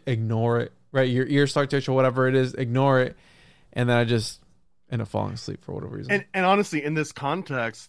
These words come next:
Speaker 2: that, like, ignore your body and your nose itching, that's basically saying, like, let your soul override the mechanical body, like, take full control of the mechanical body,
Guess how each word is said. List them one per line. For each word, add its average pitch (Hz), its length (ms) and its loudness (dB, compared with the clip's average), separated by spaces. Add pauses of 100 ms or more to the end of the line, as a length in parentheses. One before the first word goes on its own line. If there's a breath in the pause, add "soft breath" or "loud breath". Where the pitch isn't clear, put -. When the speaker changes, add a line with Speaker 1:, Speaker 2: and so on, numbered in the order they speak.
(120)
Speaker 2:
that, 127 340 -2
like, 123 240 -8
ignore 127 640 -6
your 120 160 -6
body 113 580 -4
and 117 160 -12
your 107 120 -10
nose 113 320 -10
itching, 104 520 -12
that's 123 200 -6
basically 120 400 -8
saying, 123 260 -8
like, 107 260 -10 (300)
let 135 240 -4
your 123 160 -6
soul 127 640 -4
override 117 920 -2
the 113 60 -10
mechanical 113 600 -8
body, 110 420 -2
like, 95 160 -14
take - 260 -8
full 170 300 -2
control 123 680 -4
of 113 120 -10
the 120 60 -8
mechanical 110 560 -8
body, 104 520 -6